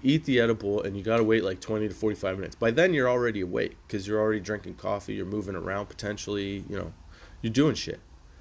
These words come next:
But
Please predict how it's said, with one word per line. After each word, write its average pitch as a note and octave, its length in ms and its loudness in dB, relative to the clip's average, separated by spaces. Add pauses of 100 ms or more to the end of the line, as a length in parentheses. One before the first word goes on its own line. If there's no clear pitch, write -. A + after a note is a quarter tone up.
(1600)
But A#2 560 0